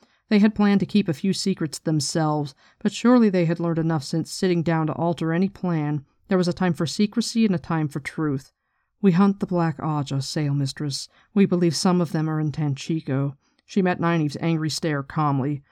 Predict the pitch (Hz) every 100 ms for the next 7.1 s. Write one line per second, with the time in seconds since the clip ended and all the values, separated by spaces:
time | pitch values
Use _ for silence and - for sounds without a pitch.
0 | _ _ - 175 170 185 - - 165 151
1 | 147 147 139 - 170 - 170 160 160 139
2 | - 175 165 165 - _ - 156 160 151
3 | 156 151 139 147 135 139 135 _ _ -
4 | - 180 165 156 147 147 147 _ _ _
5 | _ _ _ _ - 170 165 190 190 185
6 | 185 185 175 170 175 165 - 165 156 160
7 | 147